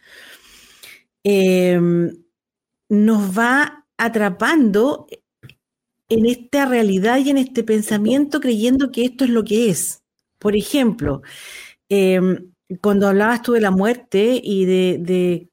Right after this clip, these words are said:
de creer que somos solo seres biológicos que se van y todo se acaba,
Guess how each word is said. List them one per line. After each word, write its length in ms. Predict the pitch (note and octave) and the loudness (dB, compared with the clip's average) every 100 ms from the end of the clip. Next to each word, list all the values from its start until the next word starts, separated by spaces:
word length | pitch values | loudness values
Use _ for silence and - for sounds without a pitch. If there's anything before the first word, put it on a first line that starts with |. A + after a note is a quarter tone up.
| - | -10
de 200 | F3 F3+ | -8 -4
creer 320 | F3+ G3 G3+ | -2 -2 -2
que 120 | G3 | -6
somos 360 | - G3+ G3+ - | -2 -2 -2 -2
solo 260 | G3+ G3+ | -2 -2
seres 240 | G3 G3+ F#3 | -2 -2 0
biológicos 520 | F3+ F3+ F#3 G#3 G3+ | 0 0 -2 -2 -2
que 120 | F#3 | -4
se 140 | - | -4
van 260 | E3+ F3 G#3 | -2 -2 0
y 320 | G#3 F#3+ F3+ | 0 -2 -4
todo 180 | - G3 | -2 -2
se 100 | F3+ | -2
acaba, 380 | F#3 A#3 F3 D4 | -4 -2 -2 -4